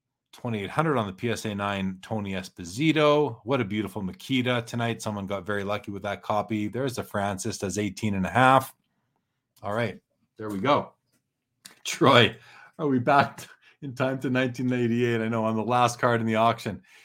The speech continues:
I wonder, is there anything still alive? Is that card still going?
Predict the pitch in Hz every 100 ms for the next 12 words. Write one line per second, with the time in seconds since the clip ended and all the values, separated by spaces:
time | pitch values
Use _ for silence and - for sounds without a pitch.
0 | _ - 117 120 110 113 113 139 156 151
1 | 139 139 127 135 120 117 110 107 101 101
2 | 90 98 92 131 123 127 117 - 139 139
3 | 120 120 139 110 87